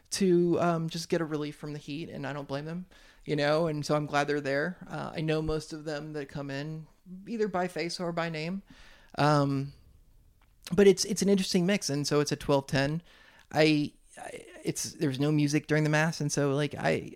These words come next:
I, that plane is landed by twelve thirty-two, like, every single time. Like, I start at twelve ten, it's a twenty-two minute mass, and that's good. And so people can come in, get Jesus. They can stay as long as they want to,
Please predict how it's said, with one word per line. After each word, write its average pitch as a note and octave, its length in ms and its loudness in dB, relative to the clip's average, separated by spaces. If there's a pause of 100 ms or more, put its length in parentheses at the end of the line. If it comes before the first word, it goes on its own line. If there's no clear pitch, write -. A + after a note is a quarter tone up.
I, C#3+ 260 -2
that C#3+ 200 2
plane D3+ 220 2
is D3 140 0
landed C#3+ 320 0
by C#3 140 2
twelve C3 240 0
thirty-two, D3 580 0
like, C#3+ 300 0
every D3 280 4
single D#3 280 4
time. D#3 320 2
Like, C3+ 260 2 (240)
I C#3 60 2
start D3 220 10
at D3 60 2
twelve D3+ 260 6
ten, D#3+ 440 4
it's - 160 -2
a C#3+ 40 -2
twenty-two D3 440 0
minute C#3+ 160 0
mass, C#3 460 -2 (640)
and F3+ 100 6
that's F#3+ 120 4
good. D3 440 0
And D#3 140 2
so D3 140 6
people D3 240 4
can D3+ 160 2
come C#3+ 200 2
in, C#3 140 2
get C3+ 220 0
Jesus. A#2+ 520 -4
They D3+ 120 -6
can D3 120 -4
stay F#3+ 280 -2
as F3+ 120 0
long D#3+ 200 -4
as D3 100 -4
they C#3+ 100 -2
want B2+ 240 -2
to, C3+ 300 0